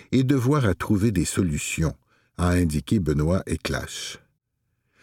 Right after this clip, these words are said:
Un autre comité socio-communautaire a été mis sur pied parce que le quartier n'est pas seulement les rues commerçantes que sont Sainte-Catherine et Atatéken, et la vie nocturne, mais c'est aussi un quartier vivant,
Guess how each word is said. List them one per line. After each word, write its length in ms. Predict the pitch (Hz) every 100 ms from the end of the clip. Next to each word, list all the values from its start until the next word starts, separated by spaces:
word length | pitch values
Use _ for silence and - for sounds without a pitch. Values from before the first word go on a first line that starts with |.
| - -
Un 160 | - 165
autre 280 | 254 123 101
comité 500 | 101 92 80 - 147
socio-communautaire 1120 | - 73 - 90 - 71 151 101 143 139 - - - -
a 120 | 127
été 220 | 151 156
mis 160 | 165 220
sur 240 | - 143 -
pied 460 | - 160 208 208 - _ _ _
parce 220 | 139 -
que 100 | -
le 140 | 107 90
quartier 560 | - - - - 123 - - - - - -
n'est 120 | 131
pas 160 | - 208
seulement 360 | - 87 92
les 200 | 101 71
rues 160 | 71 117
commerçantes 800 | - 73 69 - - 151 87 -
que 140 | - 85
sont 220 | - 85
Sainte-Catherine 760 | - 85 - 90 - 123 87
et 120 | 71
Atatéken, 720 | 62 - 76 117 - 104 67 69 - - -
et 160 | 92 104
la 120 | 92
vie 120 | 92
nocturne, 640 | 110 131 - 165 73 69 - _ _ _ _ _ -
mais 80 | 127
c'est 240 | 202 -
aussi 300 | 175 - 269
un 80 | 101
quartier 480 | 107 - - 156 104
vivant, 480 | 82 117 90 131